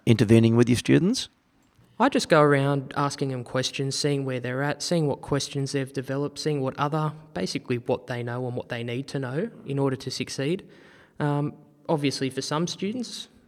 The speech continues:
Speaker 2: they get to what they need to know a lot quicker than others, but that's where the prompting, the inquiry-based
Speaker 1: Mm.
Speaker 2: questions.
Speaker 1: Do you think they're becoming better independent learners from doing this sort of stuff?
Speaker 2: From what I've seen, they've definitely grown as independent learners. Um, there's still some way to go, but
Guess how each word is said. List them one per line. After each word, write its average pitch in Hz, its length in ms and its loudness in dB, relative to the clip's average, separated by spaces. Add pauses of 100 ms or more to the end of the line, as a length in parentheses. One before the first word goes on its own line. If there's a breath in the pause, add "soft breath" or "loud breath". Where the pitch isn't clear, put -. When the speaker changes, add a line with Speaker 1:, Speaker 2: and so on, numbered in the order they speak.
(120)
Speaker 2:
they 139 200 2
get 123 300 -2
to 139 140 -2
what 131 220 -4
they 131 120 0
need 135 280 -2
to 139 100 -4
know 127 180 -2
a - 20 -2
lot 131 200 -2
quicker 151 240 -4
than 131 160 -6
others, 196 380 -4
but 143 180 -8
that's 147 200 -6
where 135 160 -2
the 123 120 -6
prompting, 127 520 -8
the 123 100 -6
inquiry-based 123 720 -8
Speaker 1:
Mm. - 40 -18
Speaker 2:
questions. 135 400 -10 (140)
Speaker 1:
Do 127 60 -8
you 120 40 2
think 156 160 0
they're 131 80 2
becoming 110 380 2
better 107 200 6
independent 104 480 0
learners 98 320 -2
from - 220 -4
doing 120 200 -2
this - 260 -10 (100)
sort - 160 -10
of 113 60 -6
stuff? 151 220 -12 (580)
Speaker 2:
From 208 180 8
what 143 120 6
I've 135 180 4
seen, 127 200 -2
they've 123 120 -4
definitely 123 320 -2
grown 117 300 -2
as 120 100 -6
independent 117 560 -6
learners. 123 460 -6 (100)
Um, 131 420 -6 (120)
there's 165 160 -4
still 311 240 -2
some 143 320 0
way 143 140 -2
to 147 100 -2
go, 160 300 -2 (180)
but 131 260 -2